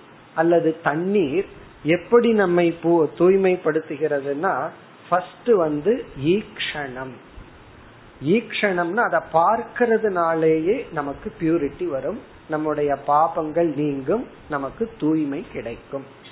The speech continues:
இது உடல் அளவுல கிடையாது. உடல் அளவுல கிடைச்சா என்னன்னா, சென்னையில இருக்கிற தண்ணி ப்ராப்ளத்துக்கு அதை அப்படியே பார்த்துட்டோம்னா உடல் சுத்தமாயிரும், அப்புறம் பிரச்சனையே இல்லை.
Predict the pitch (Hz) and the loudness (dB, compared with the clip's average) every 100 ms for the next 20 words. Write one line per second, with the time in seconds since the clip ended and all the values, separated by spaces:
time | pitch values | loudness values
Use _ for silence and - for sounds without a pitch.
0 | - - - - - - - - - - | -20 -20 -20 -20 -20 -20 -20 -20 -14 0
1 | 175 208 175 190 247 220 196 190 190 202 | 2 6 6 6 6 4 4 4 4 2
2 | 160 156 160 143 - - - - - - | 2 2 2 2 -4 -20 -20 -20 -20 -12
3 | - 151 196 196 196 214 202 202 190 170 | -2 2 4 6 6 4 4 4 2 0
4 | 185 196 165 170 156 147 147 - - 113 | 2 0 0 -2 -2 -2 -6 -10 -18 -20
5 | - - - - - 160 175 190 175 170 | -20 -20 -20 -12 -4 -2 2 2 4 2
6 | 170 170 160 143 151 175 151 151 160 156 | 2 0 0 0 0 0 4 4 4 0
7 | 139 135 151 120 - - - - - - | -2 -6 -6 -10 -12 -20 -20 -20 -20 -4
8 | 165 170 143 196 185 165 185 - 190 165 | 0 2 2 2 4 2 2 -4 -4 -2
9 | 202 175 175 180 160 156 175 170 160 147 | 0 2 2 0 -2 -2 -2 0 2 0
10 | 151 117 - - - - - - - - | -2 -10 -18 -20 -20 -20 -20 -20 -20 -20
11 | - - - - 165 170 156 147 170 165 | -20 -20 -20 -14 -6 -4 -2 -4 -2 -2
12 | 185 190 165 | 0 0 -2